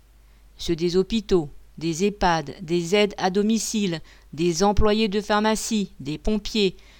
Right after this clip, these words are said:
des infirmiers libéraux et de tous ceux qui, avec l'intersyndicale de la santé, ont soutenu leurs actions. Le quinze novembre, des délégations de travailleurs, employés territoriaux, employés de pharmacie et autres,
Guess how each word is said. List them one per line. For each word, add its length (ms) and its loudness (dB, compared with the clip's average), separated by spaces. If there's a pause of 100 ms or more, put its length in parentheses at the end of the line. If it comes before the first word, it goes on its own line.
(140)
des 220 2
infirmiers 480 2
libéraux 560 0 (180)
et 100 -2
de 140 -2
tous 220 -2
ceux 280 0
qui, 380 -6
avec 320 -4
l'intersyndicale 920 -4
de 80 -2
la 160 -2
santé, 520 -2 (400)
ont 180 2
soutenu 640 -4 (100)
leurs 320 -2
actions. 420 -6 (1300)
Le 100 -4
quinze 280 0
novembre, 520 0 (380)
des 100 4
délégations 680 0
de 120 -2
travailleurs, 680 0 (300)
employés 500 2
territoriaux, 800 -2 (300)
employés 500 4
de 140 0
pharmacie 680 0
et 160 2
autres, 380 0